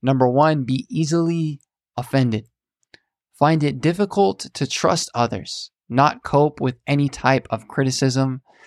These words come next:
assign harmful meanings to other people's remarks,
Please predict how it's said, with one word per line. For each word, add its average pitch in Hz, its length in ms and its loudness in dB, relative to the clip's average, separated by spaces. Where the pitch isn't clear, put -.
assign 139 400 0
harmful 147 680 0
meanings 151 560 0
to - 120 2
other 147 240 0
people's 143 420 -2
remarks, 117 680 0